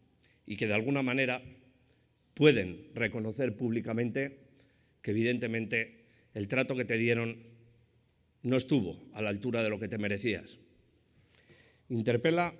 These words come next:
a un andereño que hizo oídos sordos y que minimizó, incluso banalizó el bullying al que te estaban sometiendo. ¿Cómo puede estar capacitada para educar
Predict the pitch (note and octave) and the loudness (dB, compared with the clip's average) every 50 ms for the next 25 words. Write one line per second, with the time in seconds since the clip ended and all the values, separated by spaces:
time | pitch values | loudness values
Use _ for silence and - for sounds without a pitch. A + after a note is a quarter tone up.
0 | - - - C#3+ D3 D#3+ D#3+ D#3 C#3+ D3 D3 E3 D#3+ D3+ D3+ D#3 D#3 D#3 - - | -8 -2 0 2 2 4 2 2 2 2 2 2 2 2 2 0 -2 -6 -10 -18
1 | - - - - - - - - - - _ _ _ _ _ _ _ _ _ _ | -20 -18 -18 -18 -20 -20 -20 -20 -20 -20 _ _ _ _ _ _ _ _ _ _
2 | _ _ _ _ _ - - C3 B2 C3 C3+ C3+ D#3 C#3 C3+ C#3+ D3 C#3 B2 A#2+ | _ _ _ _ _ -4 0 2 2 2 2 2 2 2 4 4 4 4 2 2
3 | A2+ - C#3+ C#3+ C#3 B2+ B2+ B2+ C3 - - - - - - _ - A#2+ G#2 G2+ | 0 0 -2 -2 -2 -2 -4 -4 -6 -8 -14 -20 -20 -20 -16 _ -6 -6 -4 -2
4 | - A#2 A2 G#2 G2 - - - - - - _ - B2 C3 C#3 C3+ C3 C3 B2+ | 0 0 0 0 -2 -6 -12 -18 -20 -20 -20 _ -4 0 4 4 6 6 6 6
5 | B2 A#2+ A2+ - D#3 D3+ C#3 B2+ A2 - D#3+ F3+ E3+ - - - - - - - | 4 4 4 4 4 4 4 4 2 4 4 4 4 4 0 -6 -10 -12 -16 -20
6 | - - - - - G#2+ A#2 A#2 A#2+ A#2+ A2+ A2+ A2+ A2+ - D#3 D3+ D3 - - | -20 -20 -20 -12 -8 -4 -4 -2 0 0 0 0 0 0 0 -2 -2 -4 -6 -14
7 | - - - - - _ _ - C3 A#2+ A#2+ B2+ C#3+ D#3 C#3 A2 G2 F#2+ F2+ D#2 | -20 -20 -20 -20 -20 _ _ -2 0 2 4 6 8 8 8 6 4 -2 -6 -10
8 | - - - - - - - - - A#2+ A#2+ A2+ A2 G#2+ G#2+ G#2+ - C#3+ B2+ A#2+ | -14 -18 -20 -20 -20 -20 -12 -6 -2 -2 0 -2 -2 -4 -4 -4 0 0 0 2
9 | A#2+ A#2+ A2+ - - - - - - - - _ - - C3 A#2 A#2+ A2 A2 A#2+ | 2 0 -2 -4 -8 -16 -20 -20 -20 -20 -20 _ -4 0 2 4 4 4 4 2
10 | A2 G#2 F2+ D#2+ D#2 - - - - - - _ _ _ _ _ _ _ _ _ | 2 2 0 -6 -10 -16 -20 -20 -20 -20 -20 _ _ _ _ _ _ _ _ _
11 | _ _ _ - - - - _ _ - _ - - F3 F#3+ F#3 C#3 - C#3+ C#3 | _ _ _ -20 -20 -20 -20 _ _ -20 _ -8 -6 -6 -4 -4 -4 0 0 2
12 | A#2+ F#2+ E2+ - - - - - - A2 F#2+ - - C3 A#2 G#2+ - A#2 G2 A2+ | 2 0 -2 -6 -14 -20 -18 -12 -10 -10 -8 -4 -2 -2 -2 -2 -4 -4 -4 -4
13 | G#2+ - A2 F#2 - B2 A#2 A2+ G2+ F2+ E2+ - - - _ _ _ _ - - | -4 -4 -4 -2 -2 0 0 -2 -4 -6 -10 -16 -20 -20 _ _ _ _ -20 -20
14 | - _ _ _ - B2 A2+ G2+ G2+ G2+ G2 F#2+ F#2 E2+ - A#2+ A2 F#2+ D#2 | -20 _ _ _ -2 -2 0 0 0 0 0 -2 -4 -4 -2 -2 -2 -2 -4